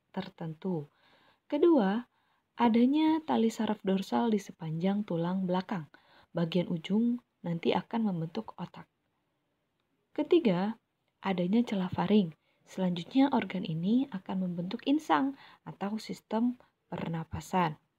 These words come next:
Terakhir, ada ekor pasca anus yang akan membentuk ekor. Meskipun pada manusia,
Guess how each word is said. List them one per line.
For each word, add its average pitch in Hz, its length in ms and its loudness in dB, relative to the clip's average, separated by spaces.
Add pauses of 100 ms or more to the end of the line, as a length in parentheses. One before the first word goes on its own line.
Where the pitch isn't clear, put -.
(1300)
Terakhir, 220 560 4 (240)
ada 180 240 -4
ekor 285 400 -2
pasca - 320 -8
anus 190 560 -2
yang 202 160 -2
akan 254 400 -2
membentuk 190 480 -2
ekor. 254 480 -2 (320)
Meskipun 220 480 -4
pada 190 240 2
manusia, 175 640 0